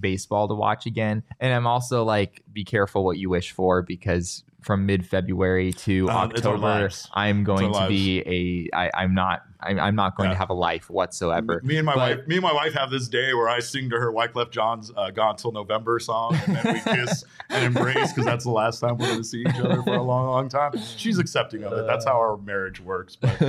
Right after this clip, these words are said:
Speaker 1: <laughs>
Speaker 2: uh, of course, we thank you guys, uh, so much for being here.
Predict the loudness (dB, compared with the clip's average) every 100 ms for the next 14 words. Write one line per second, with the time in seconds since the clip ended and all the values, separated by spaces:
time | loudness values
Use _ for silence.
0 | 4 2 2 2 2 2 0 0 2 2
1 | 2 2 2 4 4 4 2 0 2 2
2 | 2 0 2 0 -4 -4 -4 -2 -2 -2